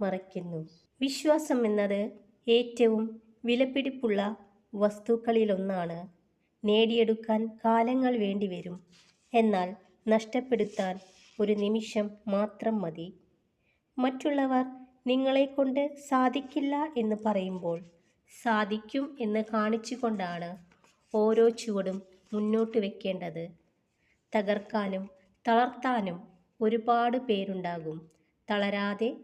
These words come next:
മുന്നോട്ട് പോവുക. കാരണം ജീവിതം നിങ്ങളുടേതാണ്, ജീവിക്കേണ്ടത് നിങ്ങളും. ഭക്തരെ, ഒരാളെക്കുറിച്ച് നേരിട്ടറിഞ്ഞ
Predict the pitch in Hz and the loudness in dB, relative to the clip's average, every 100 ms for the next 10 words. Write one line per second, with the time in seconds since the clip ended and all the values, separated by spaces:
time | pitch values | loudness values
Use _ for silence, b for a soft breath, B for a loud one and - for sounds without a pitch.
0 | - _ 233 240 254 269 269 262 190 170 | -20 _ -2 0 0 -2 -2 -6 -6 -6
1 | 170 165 165 170 240 196 196 190 185 196 | -8 -10 -10 -6 -2 0 2 0 -2 -6
2 | - - 175 240 240 220 208 214 214 B | -14 -20 -6 -4 -2 -2 -2 -2 -6 B
3 | B B - 254 262 262 262 254 262 202 | B B -4 0 2 2 0 0 -2 -4
4 | 180 170 175 - _ _ 214 - 240 247 | -6 -8 -12 -16 _ _ -14 -6 -4 -2
5 | 240 240 226 214 202 202 233 - _ - | -2 2 2 2 -2 -2 -4 -8 _ -6
6 | 196 185 175 170 175 - _ _ _ _ | -4 -2 -4 -4 -8 -18 _ _ _ _
7 | _ - 202 202 202 190 175 170 180 _ | _ -8 -2 -2 -2 -4 -4 -6 -12 _
8 | _ _ - 285 277 262 277 285 269 247 | _ _ 0 4 4 4 2 0 -2 -2
9 | - 233 214 214 - _ - 254 277 285 | -2 -2 -2 -2 -14 _ -2 2 4 2
10 | 277 269 247 240 | -2 0 2 2